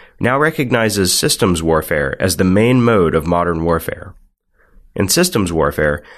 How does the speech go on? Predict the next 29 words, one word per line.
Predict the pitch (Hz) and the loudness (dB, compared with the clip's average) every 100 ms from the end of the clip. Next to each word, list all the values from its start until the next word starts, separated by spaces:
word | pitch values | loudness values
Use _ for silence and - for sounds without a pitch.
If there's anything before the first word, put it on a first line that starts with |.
| - | -10
battles | 104 107 151 - | -4 -2 -4 -2
take | 147 135 | -4 0
place | 120 107 - | 0 0 0
not | 98 120 | 0 2
only | 143 135 | 2 2
in | 113 | 2
the | 104 | -2
traditional | - 101 123 - 101 87 | -4 -2 -2 0 0 0
physical | 139 135 131 101 | 0 0 0 0
domains | 90 78 76 78 85 | 0 0 -2 -2 -4
of | 78 78 | -6 -2
land, | 87 92 90 92 - | 0 2 0 -2 -6
sea, | - 95 90 | -2 2 0
and | 62 69 | -2 -2
air, | 110 113 73 76 - - - - | -2 0 -2 -4 -12 -20 -20 -2
but | 113 | 2
also | 123 123 117 101 | 2 2 2 2
in | - 82 | 0 -2
other, | 131 120 85 78 - _ - | 0 0 0 -2 -12 _ -4
less | 147 - | -2 -2
tangible | 101 78 73 65 | -2 -2 -2 -4
ones, | 60 53 - - - - | -4 -6 -6 -8 -8 -4
like | 85 - | -2 -2
space, | - 104 107 120 - - _ | -2 0 0 -2 -6 -8 _
cyberspace, | - 113 120 95 - 73 73 - - | -4 -2 -2 -4 -2 -2 -2 -6 -4
and | 101 | 0
even | 107 104 | 2 2
psychological | 95 92 90 92 98 90 80 | 0 -2 0 0 0 -2 -6
domains. | 71 71 - - 95 - | -6 -6 -8 -12 -14 -18